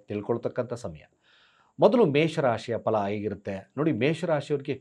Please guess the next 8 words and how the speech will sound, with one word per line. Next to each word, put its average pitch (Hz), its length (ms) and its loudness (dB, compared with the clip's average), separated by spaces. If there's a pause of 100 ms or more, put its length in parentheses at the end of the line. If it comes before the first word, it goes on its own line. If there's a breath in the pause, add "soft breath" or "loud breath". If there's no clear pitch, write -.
ಖಂಡಿತವಾಗಿ 147 560 -2 (220)
ಒಂದು 151 180 -2 (160)
ಆಧ್ಯಾತ್ಮಿಕವಾಗಿರ್ತಕ್ಕಂಥ 131 1500 -4 (140)
ದಿನ 104 80 -4 (160)
ಸಹಿತವಾಗಿ 120 540 2 (560 soft breath)
ಹೆಸರು, 185 340 -2
ಕೀರ್ತಿ, 143 340 -2
ಪ್ರತಿಷ್ಠೆ, - 420 -12